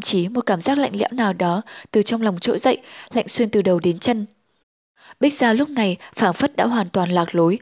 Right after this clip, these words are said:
trong hồi ức thống khổ ngày xưa, mắt đăm đăm nhìn xa xôi về phía trước,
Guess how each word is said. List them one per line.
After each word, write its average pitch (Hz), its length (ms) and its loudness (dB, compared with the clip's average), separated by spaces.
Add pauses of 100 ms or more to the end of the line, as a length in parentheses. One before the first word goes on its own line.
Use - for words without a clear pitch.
(180)
trong 226 200 2
hồi 208 200 4
ức - 160 -2
thống 175 160 -2
khổ 208 240 -2
ngày 170 140 0
xưa, 220 300 0 (320)
mắt 285 180 -4
đăm 214 180 0
đăm 208 180 0
nhìn 180 160 -6
xa 202 240 0
xôi 196 220 0
về 170 140 2
phía 165 200 0
trước, 294 260 0